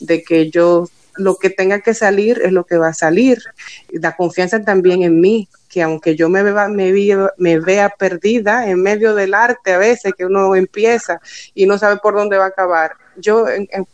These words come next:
vo-, las imágenes va-, se van a ir formando, yo voy a encontrarle la vuelta. Es una práctica en manejar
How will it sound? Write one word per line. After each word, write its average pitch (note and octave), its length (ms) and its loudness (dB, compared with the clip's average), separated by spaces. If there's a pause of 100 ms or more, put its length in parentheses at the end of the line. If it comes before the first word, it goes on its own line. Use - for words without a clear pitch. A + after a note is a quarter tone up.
(100)
vo-, G3 260 -6
las F#3+ 160 -6
imágenes G#3 460 -4 (180)
va-, F#3 100 -4
se G3 120 -12
van G3 200 -4
a A3 80 0
ir A#3 60 -2
formando, G#3+ 480 -2
yo E3 160 -2
voy F#3 140 -2
a - 20 0
encontrarle G3 600 -2
la F3 120 0
vuelta. G3+ 440 -4 (540)
Es F#3 160 0
una G#3 280 0
práctica G3+ 560 0
en F#3 120 -2
manejar F3 500 -2